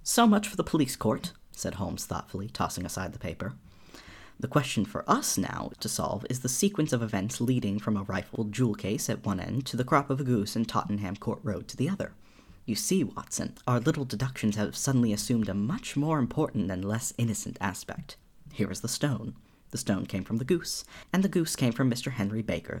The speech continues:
the gentleman with the bad hat and all the other characteristics with which I have bored you. So now we must set ourselves very seriously to finding this gentleman and ascertaining what part he played in this little mystery." To do this, we must try the simplest means first, and these lie undoubtedly in an advertisement in all the evening papers.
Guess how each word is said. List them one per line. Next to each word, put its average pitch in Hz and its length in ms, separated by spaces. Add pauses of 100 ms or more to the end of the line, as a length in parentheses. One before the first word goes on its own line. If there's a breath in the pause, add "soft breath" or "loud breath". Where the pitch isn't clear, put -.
the 104 80
gentleman 104 420
with 104 120
the 107 80
bad 101 260
hat 101 340
and 98 120
all 92 80
the 90 120
other - 140
characteristics - 680
with 170 180
which - 160
I 107 120
have 110 260
bored 69 300
you. - 180 (640 loud breath)
So 147 180
now 101 280
we 170 160
must 170 180
set 165 100
ourselves 147 440
very 113 420
seriously - 560
to - 120
finding 127 360
this - 160
gentleman 107 460 (280 loud breath)
and 156 120
ascertaining 156 580
what 202 220
part 208 220
he - 120
played 170 480
in 87 120
this - 180
little 120 240
mystery." - 580 (500 loud breath)
To 147 100
do 208 140
this, 143 240
we 156 60
must 151 220
try 147 140
the 139 80
simplest 127 480
means 87 220
first, 95 380
and 113 100
these 123 180
lie 117 220
undoubtedly 107 760
in 110 180
an 110 220
advertisement 104 720
in 139 100
all 139 180
the - 160
evening 101 280
papers. - 520